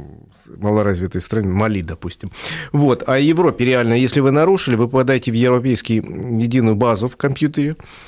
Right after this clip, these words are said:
и у вас могут потом возникнуть проблемы, допустим, с получением визы.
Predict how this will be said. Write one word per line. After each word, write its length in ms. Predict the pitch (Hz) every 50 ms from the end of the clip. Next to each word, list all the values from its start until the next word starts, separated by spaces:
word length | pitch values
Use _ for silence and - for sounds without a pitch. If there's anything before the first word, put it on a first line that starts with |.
| - _ _
и 160 | 135 135 143
у 120 | - -
вас 200 | 135 147 143 139
могут 300 | 151 151 135 131 127 -
потом 320 | - 135 135 - 165 151 143
возникнуть 500 | 135 123 113 127 131 123 - 131 120 -
проблемы, 720 | - 120 123 117 107 131 147 151 135 131 120 110 101 101 98
допустим, 360 | 107 101 - 120 - 117 107
с 40 | -
получением 460 | - 113 107 - - 117 117 113 107
визы. 360 | 101 101 95 85 78 -